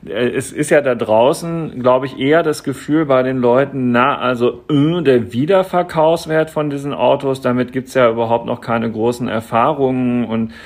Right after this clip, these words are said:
was taugt denn dann nach hunderttausend Kilometern oder so noch die Batterie? Und da haben Sie ja Beruhigendes ermittelt.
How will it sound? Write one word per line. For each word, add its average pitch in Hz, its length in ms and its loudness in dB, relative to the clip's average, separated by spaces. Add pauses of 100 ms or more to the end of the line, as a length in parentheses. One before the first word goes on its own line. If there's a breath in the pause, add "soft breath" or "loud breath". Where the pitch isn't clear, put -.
(240 loud breath)
was 117 240 0
taugt 123 460 0
denn 123 240 0
dann 123 420 0 (300 loud breath)
nach 123 240 0
hunderttausend 123 800 2
Kilometern 120 680 2
oder 117 240 2
so 113 200 0
noch 120 160 2
die 120 120 -6
Batterie? 113 720 0
Und 123 280 -2 (100)
da 120 180 2
haben 127 220 0
Sie 127 140 0
ja 123 100 4
Beruhigendes 117 840 0
ermittelt. 107 720 -4